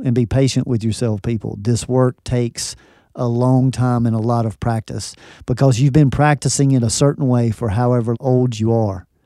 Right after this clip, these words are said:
Be willing to practice it a different way for half as long as you've been practicing it the wrong way for it to be completely healed.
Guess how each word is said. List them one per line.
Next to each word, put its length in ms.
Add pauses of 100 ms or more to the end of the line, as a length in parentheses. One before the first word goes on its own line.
(500)
Be 160
willing 360
to 80
practice 500
it 160
a 80
different 440
way 380
for 160
half 480
as 200
long 340
as 160
you've 120
been 160
practicing 600
it 160
the 80
wrong 300
way 340 (440)
for 220
it 80
to 60
be 140
completely 500
healed. 500